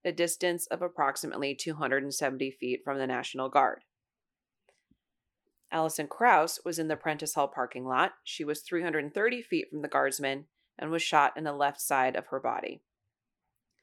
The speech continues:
William Schroeder was three hundred ninety feet from the guard in Prentice Hall parking lot, and he was shot in the left side of his back. Sandra Schuer was also about three hundred ninety feet from the guard in Prentice Hall parking lot when a bullet pierced the left front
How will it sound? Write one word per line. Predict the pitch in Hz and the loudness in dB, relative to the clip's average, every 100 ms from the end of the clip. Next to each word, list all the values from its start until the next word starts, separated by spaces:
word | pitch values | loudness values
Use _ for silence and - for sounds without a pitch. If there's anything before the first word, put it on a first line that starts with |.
| _ _ _ _ _ _ | _ _ _ _ _ _
William | - 165 151 | 2 4 2
Schroeder | - 170 165 165 165 | 4 6 8 8 8
was | - 160 | 4 -4
three | 170 | -4
hundred | 165 160 156 | 0 2 2
ninety | 156 151 156 | 2 2 0
feet | - 156 | 2 0
from | - 151 | 0 -8
the | 147 | -2
guard | 143 139 139 | 2 4 2
in | 139 | -2
Prentice | 139 135 139 - | -4 -4 -4 -2
Hall | 135 | -2
parking | 139 156 151 147 | 0 0 0 -4
lot, | 143 139 - _ _ _ | -2 -2 -6 _ _ _
and | 151 | -10
he | 151 156 | -4 -2
was | 156 | 0
shot | - 139 131 - | 4 4 4 -2
in | 147 | -6
the | 143 | -4
left | 135 131 - | 0 0 -2
side | - 131 120 - | -2 2 2 0
of | - | -4
his | - 127 | -6 -8
back. | - - - - - _ _ _ _ _ _ | -8 -8 -10 -20 -20 _ _ _ _ _ _
Sandra | - - 196 196 | -4 2 4 2
Schuer | 208 - 240 151 170 - | 0 2 6 8 6 0
was | 185 | 2
also | 196 214 240 208 | 4 4 2 4
about | 170 156 | 6 4
three | - 156 | 2 -2
hundred | 151 151 | 0 -2
ninety | 147 139 135 | -2 -2 -4
feet | 135 143 117 | -4 -4 -4
from | 156 | -8
the | 147 | -6
guard | 139 139 131 135 | 2 4 4 2
in | 139 | -2
Prentice | 139 139 143 139 | -4 -6 -4 -2
Hall | 135 | -2
parking | 135 131 - 123 | -2 -6 -6 -6
lot | 123 120 113 _ _ _ | -2 -2 -2 _ _ _
when | 160 | 0
a | 156 | 0
bullet | 147 156 160 - | 4 4 4 0
pierced | - 170 180 - - | -4 0 0 -2 -4
the | 160 | 0
left | 151 156 - | 4 2 0
front | - 147 143 | 2 4 4